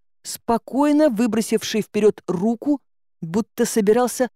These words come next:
остановить ею мою машину на скорости в шестьдесят километров в час. Я испуганно взвизгнула, попыталась нащупать педаль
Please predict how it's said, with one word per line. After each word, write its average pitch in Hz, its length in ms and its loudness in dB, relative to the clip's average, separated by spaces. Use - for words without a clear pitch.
остановить 277 720 -2
ею 185 220 2
мою 175 200 2
машину 185 540 -2
на 185 140 0
скорости 196 540 0
в - 60 -10
шестьдесят 196 500 0
километров 180 560 -2
в - 80 -20
час. - 400 -4
Я 156 380 -6
испуганно 180 460 -2
взвизгнула, 175 680 0
попыталась 220 500 0
нащупать 208 540 -2
педаль 233 440 0